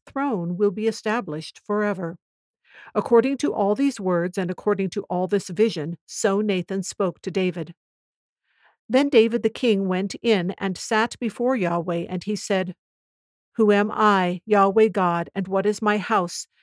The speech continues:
that you have brought me this far? This was a small thing in your eyes, God, but you have spoken of your servant's house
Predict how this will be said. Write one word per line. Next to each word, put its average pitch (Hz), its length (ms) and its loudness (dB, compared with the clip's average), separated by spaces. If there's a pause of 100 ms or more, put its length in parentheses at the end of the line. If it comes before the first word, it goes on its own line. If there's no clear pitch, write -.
(120)
that 202 160 0
you 220 180 0
have 190 240 -2
brought 202 400 0
me 240 140 -2
this 226 300 0
far? 175 400 -4 (680)
This 240 220 -2
was 226 180 2
a 196 120 2
small 214 360 2
thing 190 260 -2
in 180 100 0
your 180 220 0
eyes, 196 280 2
God, 170 400 -2 (300)
but 202 100 -2
you 220 220 -2
have 190 260 -4
spoken 226 540 0
of 226 120 -2
your 226 120 -2
servant's 220 500 0
house - 480 -4